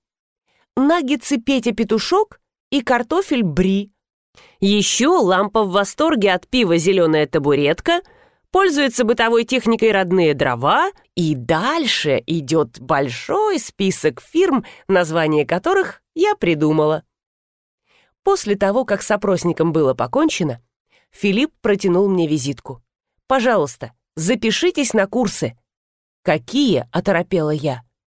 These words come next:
Раздался ответ. «По управлению летательными средствами малой высоты и дальности».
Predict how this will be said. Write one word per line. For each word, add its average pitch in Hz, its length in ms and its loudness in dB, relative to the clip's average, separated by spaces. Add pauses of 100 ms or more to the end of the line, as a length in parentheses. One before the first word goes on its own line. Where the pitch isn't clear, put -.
(420)
Раздался 165 600 0
ответ. 294 460 -2 (1000)
«По 190 80 0
управлению 254 760 2
летательными 214 600 0
средствами 233 580 0
малой 220 340 2
высоты 214 500 -2
и 247 40 -2
дальности». 190 720 0